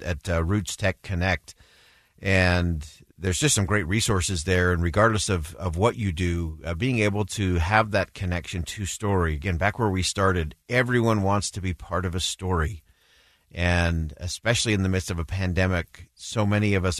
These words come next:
are feeling disconnected, isolated, and alone. Uh, and that is not a good space to be for our mental health, for our physical s-,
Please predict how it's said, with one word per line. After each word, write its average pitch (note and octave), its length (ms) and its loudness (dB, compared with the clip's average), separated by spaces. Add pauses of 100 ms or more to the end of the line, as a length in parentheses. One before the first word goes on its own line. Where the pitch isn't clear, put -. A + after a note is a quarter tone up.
are G#2+ 160 4
feeling F#2 400 0
disconnected, - 840 -8 (140)
isolated, F2 720 0
and E2 160 -8
alone. D#2+ 540 -2 (580)
Uh, F2 180 -2
and G2 160 2
that C3 160 0
is F#2+ 120 0
not A2+ 180 4
a A2+ 60 4
good F#2 200 2
space - 360 -2
to A2+ 100 -10
be G2+ 440 -2 (260)
for F#2 200 2
our F2 140 6
mental C3 400 0
health, C#3 340 -2
for F2 200 -6
our D#2+ 100 0
physical C3 460 -6
s-, - 160 -14